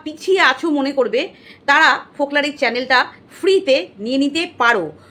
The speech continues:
আহ, কারণ ও কমিউনিটি দিয়েছে, সেই কমিউনিটি কারা কারা দেখতে পেয়েছো না পেয়েছো, সেই জন্য আর একজন দুজন মানুষ যদি আমার through-তে জানতে পারে, তাহলে ক্ষতি কী? এটা ফোকলার জন্য করে দিলাম, যাতে ফোকলার চ্যানেলটা কেউ,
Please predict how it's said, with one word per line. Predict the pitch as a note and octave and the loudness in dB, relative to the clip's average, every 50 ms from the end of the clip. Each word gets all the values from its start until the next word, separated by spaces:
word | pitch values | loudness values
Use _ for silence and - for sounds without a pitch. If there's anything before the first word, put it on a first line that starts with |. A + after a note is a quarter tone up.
| - - - | -20 -14 -4
আহ, | - - A3 A3 A3 A3 A3 - | 0 2 4 4 4 2 2 0
কারণ | A#3+ C4 D4+ D#4+ D4+ D4+ - | -2 0 0 -2 -4 -2 -2
ও | C4 | -4
কমিউনিটি | D#4 - C4 A#3+ B3 C#4+ D#4 D4 C#4+ C#4+ | -2 0 0 0 2 0 -2 -2 -2 -4
দিয়েছে, | C4 C#4+ D4 D4 D#4+ D#4 | -4 -6 -4 -4 -6 -6
সেই | C4+ C#4+ | -4 -6
কমিউনিটি | C4+ - B3 B3 C#4 C#4+ C#4 C#4+ | -4 -2 -2 -2 -2 -2 -4 -6
কারা | C#4+ - B3+ B3+ C4+ | -4 -2 0 0 2
কারা | C4+ C#4 C4+ C4+ | 2 2 0 0
দেখতে | C4 B3+ A#3+ - - | -2 -4 -8 -10 -8
পেয়েছো | - C4 C4 B3+ C4+ | -4 -4 -4 -2 -2
না | B3 A#3+ A#3 | -2 -2 -2
পেয়েছো, | A#3 B3+ B3 B3 - C4 B3 B3 - - - - | 0 -2 -4 -2 -2 -4 -4 -4 -10 -18 -14 -8
সেই | - F4+ | -6 -4
জন্য | D4+ D#4+ D#4 D#4+ | -2 0 0 0
আর | - - B3+ D#4+ F#4 | 0 2 2 2 2
একজন | E4+ D4+ C4+ B3 F#4 F#4 | 2 0 -2 -4 -4 -4
দুজন | E4 F#4 D#4 F#4 F4+ | -4 -2 -2 -2 0
মানুষ | F4+ F4 E4+ F#4 - | 0 0 0 0 -2
যদি | D#4+ E4+ D#4 E4 | -4 -2 0 0
আমার | C#4 C4 D4+ F4+ | 2 2 0 -2
through-তে | - - F4 D#4 E4 C#4+ | -2 -4 -6 -4 -2 -2
জানতে | B3 B3 A#3+ - C#4 | -2 -2 -2 -2 -4
পারে, | - A#3+ A#3+ C#4 G4 - - - - - - | -2 -2 -2 -4 -6 -8 -14 -20 -20 -6 -2
তাহলে | D4 D#4 E4 | 0 0 0
ক্ষতি | D#4+ - - F#4+ - G4+ | -2 -4 -4 -4 -4 -4
কী? | C4 - F#3+ D#3 - - | -6 -8 -10 -10 -8 -6
এটা | - - F#4+ | -4 -4 -4
ফোকলার | F#4+ G4 G4 F4+ F4 E4+ - | -4 -6 -4 -2 -2 -2 0
জন্য | - D#4 D4+ D4+ | 0 -2 -2 0
করে | D4 C4 B3+ C4+ | 2 4 4 4
দিলাম, | B3 C4 G#3 E3 D3 D3+ - - - - - - | 2 0 -2 -4 -6 -8 -14 -20 -20 -20 -20 -4
যাতে | - B3 B3+ - D4+ D#4 D4 - - - - | -4 -4 -2 0 -2 -2 -2 -4 -8 -14 -12
ফোকলার | - D4+ D4+ D4+ D#4+ D#4+ | -10 -10 -6 -2 -2 -2
চ্যানেলটা | D4 - C#4+ B3+ C4 C#4 C#4+ C#4+ D4 F4+ G4+ - - - _ - | 0 0 -2 -2 0 -2 0 0 0 0 -2 -8 -18 -20 _ -6
কেউ, | - D#4+ D#4 D4 D4+ | -2 -2 -2 -2 -4